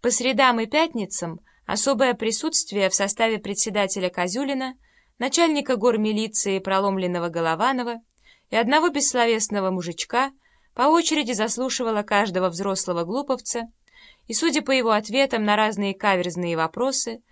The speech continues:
давало ему политическую оценку, из которой вытекало либо поощрение в виде отрезок у моча местного производства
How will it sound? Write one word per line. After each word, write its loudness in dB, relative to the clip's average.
давало 6
ему 0
политическую -2
оценку, -4
из -4
которой 2
вытекало 2
либо 0
поощрение 0
в -12
виде 2
отрезок 0
у 0
моча 2
местного -2
производства -6